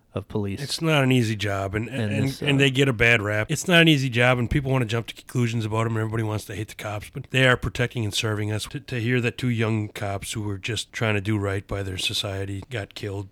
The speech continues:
Speaker 2: for a, a quick pullover, it's, it's just sad.
Speaker 1: The governor offered his condolences to the families and said he planned to sign executive orders lowering U S and Wisconsin flags in their honor once funeral arma-, arrangements have been made.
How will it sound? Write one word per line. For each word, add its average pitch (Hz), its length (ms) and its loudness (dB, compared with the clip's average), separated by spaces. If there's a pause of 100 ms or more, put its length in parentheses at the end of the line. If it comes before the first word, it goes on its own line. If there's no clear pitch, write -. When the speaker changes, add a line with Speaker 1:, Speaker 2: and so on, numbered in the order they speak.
Speaker 2:
for 98 320 -6
a, 110 440 -8
a 98 40 -8
quick - 400 -6
pullover, 98 580 -2 (120)
it's, 104 260 -12
it's 117 180 -8
just 131 240 -6
sad. 87 440 -10 (160)
Speaker 1:
The 131 100 4
governor 113 540 4
offered 101 320 0
his 104 120 0
condolences 98 640 0
to 104 100 -4
the 101 80 -4
families 104 500 2
and 101 100 -2
said 107 180 -2
he - 80 -4
planned 104 300 0
to 107 60 -2
sign 101 260 -2
executive 101 480 -2
orders 95 360 -2
lowering 98 420 -2
U 95 240 -2
S 90 320 -8 (540)
and 101 160 2
Wisconsin 98 500 -2
flags 95 420 -4
in 98 80 -2
their 95 160 -2
honor 95 380 -4
once 98 220 -6
funeral 95 440 -4
arma-, 90 360 -6
arrangements 95 640 -6 (480)
have 87 160 -6
been 98 180 -8
made. 92 400 -12